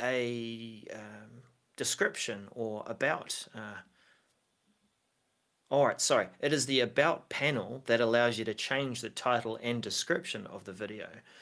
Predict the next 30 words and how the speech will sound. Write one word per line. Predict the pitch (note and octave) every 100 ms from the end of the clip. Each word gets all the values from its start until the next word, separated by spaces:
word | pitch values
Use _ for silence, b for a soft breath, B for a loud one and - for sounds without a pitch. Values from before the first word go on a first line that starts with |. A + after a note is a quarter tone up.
| b b _
Let's | - -
have | A#2
another | A2 G2+ F#2+
big | G2+ G2+
look | G#2 -
at | -
this | G#2+ -
one. | G#2 C#3+ - b b b b -
Uh, | A2 G#2 G2+
it | C3 C3+ - -
is | D3+ C#3
going | D#3 F#3+ A#3
to |
be | G3+
quite | F3+ C#3+ -
useful | B2 - A#2+
for | - B2 A#2 A2+ A2 G#2+ b b b
making | C#3+ D#3 F3+
those | D3+ B2
quick | - C3+ -
changes | - B2+ B2+ B2 A#2+
and | A#2
making | A#2+ C3 C3 B2 A#2
videos | A#2+ A#2+ A2+ A2 G#2
more | A2 A2 A2
discoverable | A2 - - A2 A2 A2 A2 A2+ G#2
and, | F#2+ F#2+ G#2+
and | G#2 -
easier | A2 G#2+ G#2+ G2+
to, | - G2+